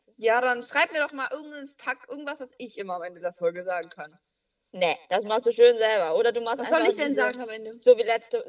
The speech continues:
Speaker 1: so wie letztes Mal irgendwie so, irgend so ein Mantra, was du immer sagst. Oder diese Fashion-Dingsy-Tipps. Was weiß ich. Oder
Speaker 2: Fashion-Tipps, da bin
Speaker 1: Reimtipps.
Speaker 2: ich, da bin ich der Richtige für. Ich bin der Richtige für Fashion-Tipps.
Speaker 1: Genau, Alba hat so eine tolle Fashion.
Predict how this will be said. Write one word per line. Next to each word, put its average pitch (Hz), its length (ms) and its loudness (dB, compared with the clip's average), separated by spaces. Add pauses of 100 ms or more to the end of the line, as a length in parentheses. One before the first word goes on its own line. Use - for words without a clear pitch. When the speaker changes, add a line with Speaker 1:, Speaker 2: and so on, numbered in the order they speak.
Speaker 1:
so 214 120 -2
wie 220 80 -6
letztes 214 380 -6
Mal 190 260 -6
irgendwie 196 240 -10
so, 185 120 -10
irgend 196 200 -4
so 190 80 -2
ein 185 80 -4
Mantra, 185 340 -2
was 170 140 0
du 143 80 -6
immer 170 180 -4
sagst. 170 320 -4
Oder 170 220 0
diese 170 320 -4 (480)
Fashion-Dingsy-Tipps. - 2500 -4 (400)
Was 202 140 -14
weiß 180 160 0
ich. 185 240 -6 (720)
Oder 233 220 10
Speaker 2:
Fashion-Tipps, - 20 -2
da 269 60 2 (300)
bin 247 140 6
Speaker 1:
Reimtipps. 247 140 8
Speaker 2:
ich, - 60 -16
da 247 140 6
bin 254 180 8
ich 262 80 -8
der 233 180 -2 (100)
Richtige 202 360 -8
für. 208 100 -10
Ich - 340 -18
bin 247 120 -4
der 254 160 2
Richtige 233 340 -10
für 247 160 -6
Fashion-Tipps. 185 800 -12 (300)
Speaker 1:
Genau, 208 300 -6
Alba 202 360 -6
hat 196 180 -10
so 208 120 -8
eine 208 240 -12
tolle 220 320 -8
Fashion. 196 520 -16